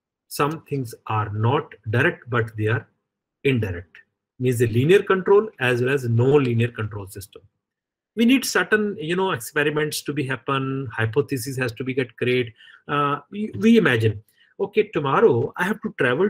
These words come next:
to Delhi. Uh, it can be a big traffic on road. I should go by aeroplane. Aeroplane is going to become costly. Shall I go with the Shatabdi? Shatabdi may have a big traffic and may not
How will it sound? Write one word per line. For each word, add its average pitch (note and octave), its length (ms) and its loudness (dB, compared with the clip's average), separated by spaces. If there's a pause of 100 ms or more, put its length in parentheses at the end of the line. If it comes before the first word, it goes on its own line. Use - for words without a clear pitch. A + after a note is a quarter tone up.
to A3+ 80 0
Delhi. F#2 460 -2 (800)
Uh, D#3 440 -4
it - 260 -6
can A#3+ 260 2
be B3 220 0
a F#3 400 4
big F3+ 300 0
traffic E3 400 0
on E3+ 160 2
road. D#3 340 6
I C#3 160 0
should C3+ 240 -4
go D3 160 4
by D3 180 0
aeroplane. C#3+ 640 0 (120)
Aeroplane G#3 400 0
is F#3+ 100 -4
going F3 220 -4
to D#3+ 80 -20
become F3 360 -6
costly. B2+ 380 -4
Shall D#3 220 -2
I D#3 80 2
go C#3 280 4
with C#3+ 140 2
the D3 80 2
Shatabdi? B2+ 720 -2 (300)
Shatabdi D#3+ 580 -4
may F#3 100 0
have D#3+ 200 -2
a D#3+ 80 2
big D#3 320 -2
traffic C#3+ 500 0
and C3+ 240 0
may C3+ 80 -2
not C3+ 300 -2